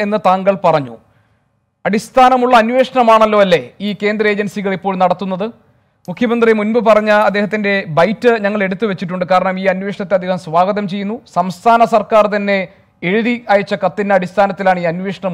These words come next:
ഉണ്ടായിരിക്കുന്നത്. നാളിതുവരെ അല്ലെങ്കിൽ ഇതുവരെ ഈ, ഈ ഇപ്പോൾ വരെ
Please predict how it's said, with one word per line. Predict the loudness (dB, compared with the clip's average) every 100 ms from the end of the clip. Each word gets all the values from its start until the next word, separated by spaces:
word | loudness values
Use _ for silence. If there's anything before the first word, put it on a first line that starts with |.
| -2
ഉണ്ടായിരിക്കുന്നത്. | 0 0 -2 -6 -4 -4 -6 _ _ 0
നാളിതുവരെ | 4 4 4 2 2 -2 _ -4
അല്ലെങ്കിൽ | -4 -2 -2
ഇതുവരെ | 0 0 -2 0
ഈ, | 0 0 -4
ഈ | -6 -6
ഇപ്പോൾ | -8 -2 0
വരെ | 0 -2